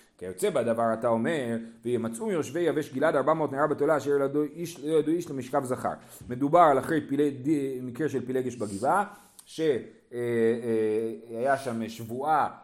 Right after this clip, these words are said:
שלא לתת את בנותיהם לשבט בנימין, מי שלא השתתף בשבועה זה בנו-, אנשי יבש גלעד, אז מצאו מתוך אנשי יבש גלעד ארבע מאות נערות בתולות אשר לא ידעו איש למשכב זכר, ועוד נת-, ואז נתנו לבני בנימין לחטוף אותם לנשים,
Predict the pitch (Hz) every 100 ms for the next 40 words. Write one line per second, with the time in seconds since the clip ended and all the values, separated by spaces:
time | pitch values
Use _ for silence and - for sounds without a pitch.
0 | - - 120 135 156 143 123 120 123 120
1 | 170 139 127 120 117 117 147 127 117 135
2 | 123 107 101 92 110 165 180 - - 160
3 | 190 - 156 156 131 139 151 143 131 123
4 | 143 131 120 117 139 139 131 120 143 117
5 | 113 104 101 104 165 196 - - _ 101
6 | 107 117 233 233 202 143 208 170 131 127
7 | 165 170 156 180 220 202 190 - - 123
8 | 160 190 180 147 139 165 151 143 139 180
9 | 160 - 151 143 131 139 131 131 117 117
10 | 127 92 - 143 233 254 - - 123 135
11 | 139 143 131 131 131 160 180 170 170 202
12 | 147 147 175 190 202 240 208 - 214 -
13 | 185 165 147 135 131 123 107 80